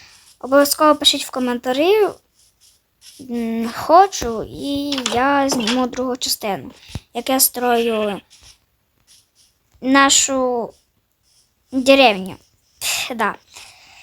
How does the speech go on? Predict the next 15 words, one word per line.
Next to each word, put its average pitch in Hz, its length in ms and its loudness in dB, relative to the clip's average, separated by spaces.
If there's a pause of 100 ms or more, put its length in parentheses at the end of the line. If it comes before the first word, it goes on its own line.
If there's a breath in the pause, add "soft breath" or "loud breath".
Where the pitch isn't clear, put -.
(600 loud breath)
І, 403 480 6 (320)
напевно, 269 840 2
за 254 160 -2
три 277 200 -2
частини 359 520 0
ми 269 240 4
обов'язково 262 640 2
вже 254 160 -4
її 233 140 0
повністю 233 480 -2
построїмо. 185 500 -10 (880)
Отаку 285 300 0
частинку 254 760 0
ми 247 180 -2
построїли 294 720 2